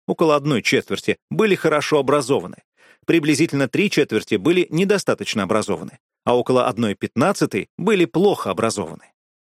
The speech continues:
Сравните этот добросовестный и педантичный метод формирования мнения с нашими обычными суждениями о группах людей,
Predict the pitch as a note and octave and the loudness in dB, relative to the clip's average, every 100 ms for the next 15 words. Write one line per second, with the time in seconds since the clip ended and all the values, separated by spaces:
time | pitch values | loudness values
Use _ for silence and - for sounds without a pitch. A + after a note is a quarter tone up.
0 | _ _ - - D3+ E3+ A3+ - F3 E3+ | _ _ -8 0 2 2 2 2 2 0
1 | - C#3+ C3 C3+ B2+ - F#3+ D3+ - G#2+ | -2 -2 0 2 0 0 0 0 -2 -4
2 | G#2+ C#3 C#3 D#3+ E3+ B2+ - G#2 A#2+ - | -2 -2 0 0 0 -2 0 0 0 -2
3 | - G#2+ G2 G#2 G#2+ G#2 F#2+ A#2 F#3+ G#2+ | -4 -2 2 2 2 2 0 2 2 0
4 | E2 _ _ - G3+ G#3 F#3 E3 C#3+ F#3 | -2 _ _ -2 0 2 2 2 0 -2
5 | - E3 D3 - G#2+ G#2 D#3+ D3+ C#3 C#3 | -2 0 0 0 -2 0 0 2 0 0
6 | B2+ A2+ A#2+ A#2+ A2 C#3 A#2+ F#2+ | 0 0 0 0 0 0 0 -4